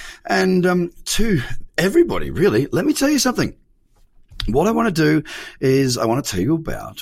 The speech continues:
what we're doing for Black Friday. We're actually gonna go through till Monday,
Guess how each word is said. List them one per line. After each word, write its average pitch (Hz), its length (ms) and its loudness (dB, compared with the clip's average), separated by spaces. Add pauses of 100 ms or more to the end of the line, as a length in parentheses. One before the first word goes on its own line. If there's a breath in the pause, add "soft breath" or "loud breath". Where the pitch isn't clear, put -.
what - 160 -10
we're 95 100 0
doing 254 560 2
for 143 480 0
Black 82 400 -4
Friday. 110 540 0
We're 104 100 4
actually 131 280 0
gonna 107 120 0
go 95 160 0
through 90 300 -2
till 85 300 -2
Monday, 82 720 0